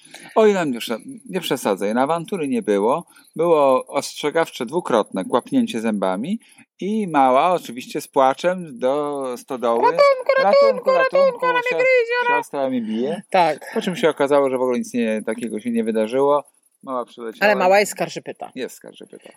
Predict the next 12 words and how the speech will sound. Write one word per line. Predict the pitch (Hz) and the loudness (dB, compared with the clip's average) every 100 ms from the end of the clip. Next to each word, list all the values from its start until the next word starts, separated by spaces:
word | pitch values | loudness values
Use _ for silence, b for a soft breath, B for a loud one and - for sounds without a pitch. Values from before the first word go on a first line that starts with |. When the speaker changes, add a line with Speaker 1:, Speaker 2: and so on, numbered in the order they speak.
| - | -6
Speaker 2:
Jest, | 196 - | -6 -4
przychodzi | 202 202 202 202 | -2 0 0 -2
ze | 208 | -2
wszystkim. | - 214 - 208 196 | 0 -2 -4 -8 -2
„Zabrała | 233 269 277 | 0 4 2
mi | 277 | 2
zabawkę, | 262 262 262 254 - 262 254 254 262 247 285 233 - | 0 2 2 0 -2 2 4 2 0 -6 -16 -16 -12
bo | - 254 | -2 0
leży | 262 254 262 | 2 0 -2
na | 254 | -6
moim | 262 254 | -6 -6
kocyku, | 262 277 - 262 - 262 254 247 247 | -4 -4 -2 -4 0 2 4 4 2